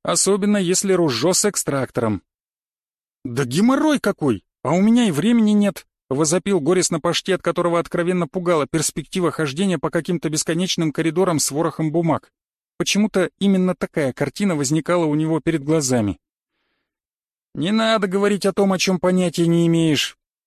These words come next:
Не так всё сложно и ужасно, как мужики всякие в интернетах пишут.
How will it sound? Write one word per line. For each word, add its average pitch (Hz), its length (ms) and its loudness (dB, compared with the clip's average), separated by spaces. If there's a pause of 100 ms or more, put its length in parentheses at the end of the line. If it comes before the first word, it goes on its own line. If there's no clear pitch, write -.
Не 165 200 0
так 202 220 0
всё - 180 0
сложно 175 400 0
и 175 60 0
ужасно, 175 500 0
как 160 180 -2
мужики - 400 -4
всякие 151 400 -2
в 143 60 -2
интернетах 151 540 0
пишут. - 440 -4